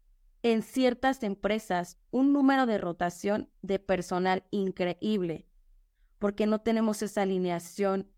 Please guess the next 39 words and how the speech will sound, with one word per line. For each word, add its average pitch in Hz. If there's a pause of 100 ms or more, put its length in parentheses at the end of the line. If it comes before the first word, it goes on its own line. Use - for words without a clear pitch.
(240)
no 220
sabemos 233
qué 226
pasa 240
con 190
el 180
empleado, 170
no 185
están 208
alineados 202
a 185
la 175
empresa, 170
no 202
sabemos 233 (360)
cómo 311
se 254
sienten 208
en 175
ella. 165 (280)
Bien 220
decía 226
hace 214
unos 214
momentos, 190
Judiel, 190
"¿Sabes 185
qué? 247 (260)
A 185
veces 208
llegamos 208
a 190
la 180
empresa 214
y 214
dices, 202
'Híjole, -
ya 220
vengo 247